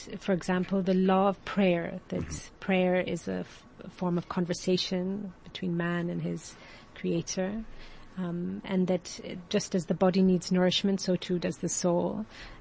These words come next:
Speaker 1: And so this is a law that Baha'u'llah has brought, the, the need for all humanity really to engage in this conversation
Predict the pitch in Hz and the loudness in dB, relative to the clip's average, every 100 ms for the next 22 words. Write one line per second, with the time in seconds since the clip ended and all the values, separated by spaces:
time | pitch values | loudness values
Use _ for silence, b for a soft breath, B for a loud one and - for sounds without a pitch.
0 | - 185 180 190 185 - 202 190 190 185 | -6 -4 -2 0 0 2 2 4 6 6
1 | 185 175 196 - - - - 156 175 180 | 4 0 -6 -10 -16 -14 -10 -6 -4 -2
2 | 160 175 - 190 175 - - 180 175 175 | -2 -4 -4 -4 -4 -8 -14 -10 -8 -6
3 | 180 180 - 185 190 196 196 190 - 180 | -8 -12 0 4 6 6 4 0 -4 -2
4 | 175 180 - 190 208 196 185 175 196 214 | -2 -4 -2 2 2 2 -2 0 0 -2
5 | 185 175 175 - 180 180 180 180 185 175 | -4 -4 -6 -2 -2 2 2 0 -4 -8
6 | - 180 180 - 185 - 185 185 | -6 -6 -6 -6 -8 -6 -8 -8